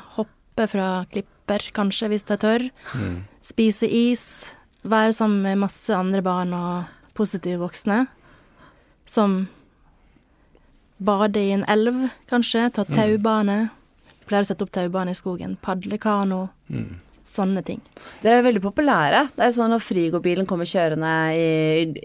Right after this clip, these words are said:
Speaker 3: i bydelen, så løper jo barna etter: «Frigo, Frigo.» Dere, de vet godt, eh, hva, hvem dere er i bydelen.
Speaker 1: Det gjør de. Ehm, det har vi opplevd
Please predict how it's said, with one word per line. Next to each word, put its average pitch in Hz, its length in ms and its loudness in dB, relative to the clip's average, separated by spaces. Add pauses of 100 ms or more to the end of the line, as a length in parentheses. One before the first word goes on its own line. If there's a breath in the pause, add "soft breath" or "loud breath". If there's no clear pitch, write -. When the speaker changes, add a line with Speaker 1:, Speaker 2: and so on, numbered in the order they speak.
(440)
Speaker 3:
i - 40 0
bydelen, 156 380 2
så 220 200 0
løper 165 520 4
jo 208 40 0
barna 165 320 2
etter: 214 240 -2
«Frigo, 247 420 2
Frigo.» 233 440 2
Dere, 208 300 0
de 214 220 2
vet 269 240 2
godt, 196 160 -6 (140)
eh, 233 140 6
hva, 214 200 0
hvem 233 200 4
dere 220 240 4
er 175 60 0
i 185 40 -2
bydelen. 165 520 0 (880 soft breath)
Speaker 1:
Det 226 140 4
gjør 214 120 4
de. 185 380 -2
Ehm, 208 600 0
det 220 80 0
har 208 60 2
vi 214 140 0
opplevd 180 440 -6